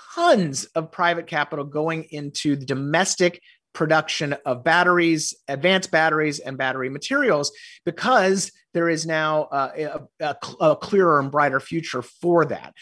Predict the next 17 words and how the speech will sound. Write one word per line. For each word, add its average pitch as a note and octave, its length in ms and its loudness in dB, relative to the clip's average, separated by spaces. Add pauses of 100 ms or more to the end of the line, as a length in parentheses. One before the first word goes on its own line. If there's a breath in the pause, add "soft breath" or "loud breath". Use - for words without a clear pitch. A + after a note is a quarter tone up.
(240 loud breath)
Um, D#3+ 320 -2
and G3 240 2
so, G3+ 480 6
again, G#3 380 2
you F3+ 80 0
know, F3 80 0
do A3 220 -6
we C#4 140 0
really G3 500 0
need, F#3+ 640 -4 (220 soft breath)
uh, D3+ 140 2
the D#3 120 0
government F3 360 0
kind E3 160 -4
of D3 160 -4
directing D3 920 -4 (180)
that C3+ 340 2